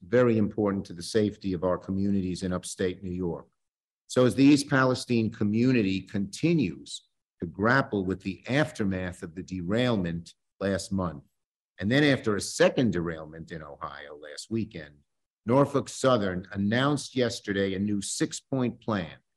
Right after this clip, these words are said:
that they claim will immediately enhance the safety of its operations. But the people of upstate New York and our local leaders, our first responders, still have a lot of questions on the trains that run through their backyards every day, and I'm here to get answers.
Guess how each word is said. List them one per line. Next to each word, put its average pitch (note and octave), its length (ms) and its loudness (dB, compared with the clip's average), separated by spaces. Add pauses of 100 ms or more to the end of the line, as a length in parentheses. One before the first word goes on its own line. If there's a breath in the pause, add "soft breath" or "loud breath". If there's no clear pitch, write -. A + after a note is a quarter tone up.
(340)
that F#2+ 200 -2
they A2+ 140 4
claim A2+ 580 2
will G2 140 0
immediately D3 720 4
enhance A2 580 0
the - 80 -20
safety G#2+ 680 -2 (300)
of F2 100 -8
its F2+ 140 -8
operations. E2 840 -8 (640)
But A#2 140 2
the C3+ 80 -2
people D#3 300 4
of B2+ 120 6
upstate B2+ 500 2
New A#2+ 80 2
York B2 480 2
and G2+ 100 -2
our F#2+ 160 -2
local A2+ 320 0
leaders, A#2+ 520 0
our E2 120 -4
first G#2+ 340 -2
responders, A2 640 0
still C#3+ 280 0
have B2+ 140 2
a A#2+ 40 2
lot A#2+ 160 2
of A2 80 -6
questions - 720 0 (320)
on G2+ 140 -2
the G#2 80 -4
trains A#2 580 2
that F#2+ 180 -4
run G#2+ 260 2
through A#2 340 0
their G#2+ 180 4
backyards G#2 680 0
every F2+ 280 -2
day, G#2 300 0
and G2+ 100 -4
I'm F#2 160 -8
here G#2+ 200 0
to G2+ 80 -4
get F2+ 280 -10
answers. G2 540 -8